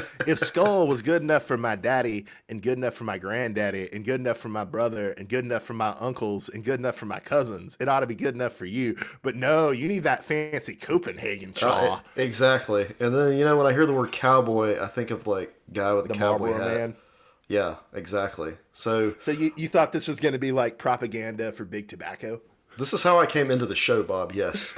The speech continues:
Speaker 1: <laughs> That's a good
Speaker 2: This
Speaker 1: way to come into it.
Speaker 2: These
Speaker 1: I
Speaker 2: were
Speaker 1: like
Speaker 2: my
Speaker 1: it.
Speaker 2: expectations. <laughs>
Speaker 1: I, I know, I like that. That's good.
Speaker 2: Yeah,
Speaker 1: That's
Speaker 2: so,
Speaker 1: good.
Speaker 2: so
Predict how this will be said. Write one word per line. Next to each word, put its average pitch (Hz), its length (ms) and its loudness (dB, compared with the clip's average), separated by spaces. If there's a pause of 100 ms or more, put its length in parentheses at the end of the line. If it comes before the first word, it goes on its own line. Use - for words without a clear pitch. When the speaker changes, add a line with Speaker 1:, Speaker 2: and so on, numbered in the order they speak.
(720)
Speaker 1:
<laughs> - 240 -20
That's 170 180 2
a 262 60 -2
good 185 200 6
Speaker 2:
This 175 40 4
Speaker 1:
way 185 140 8
to 170 80 4
come 165 240 -2
into 185 260 0
it. 92 80 -2
Speaker 2:
These 151 200 6
Speaker 1:
I - 20 4
Speaker 2:
were 165 60 8
Speaker 1:
like 156 80 6
Speaker 2:
my 156 180 8
Speaker 1:
it. 143 40 4
Speaker 2:
expectations. 135 1080 2
<laughs> - 1400 -2
Speaker 1:
I, 196 180 6
I 180 120 4
know, 269 180 6
I 151 140 6
like 185 260 2
that. 98 200 0
That's 127 220 0
good. - 120 0
Speaker 2:
Yeah, 117 300 6
Speaker 1:
That's 113 200 -2
Speaker 2:
so, 110 220 2
Speaker 1:
good. 110 80 -12 (120)
Speaker 2:
so 104 280 -2